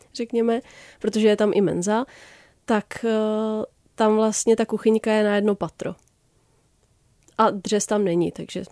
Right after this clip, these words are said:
jo. Ale zase ty kuchyňky jsou tam takový, mně přijdou jako dost zbližující, jo, že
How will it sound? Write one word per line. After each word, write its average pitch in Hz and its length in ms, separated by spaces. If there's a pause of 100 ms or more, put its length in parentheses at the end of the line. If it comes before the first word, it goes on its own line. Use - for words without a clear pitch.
(280)
jo. 202 240 (480)
Ale 214 260
zase 220 260
ty 226 120
kuchyňky 233 480
jsou 233 220
tam 226 180
takový, 226 500
mně 226 160
přijdou 233 260
jako 226 220
dost 233 180
zbližující, 208 840
jo, 185 180
že 196 220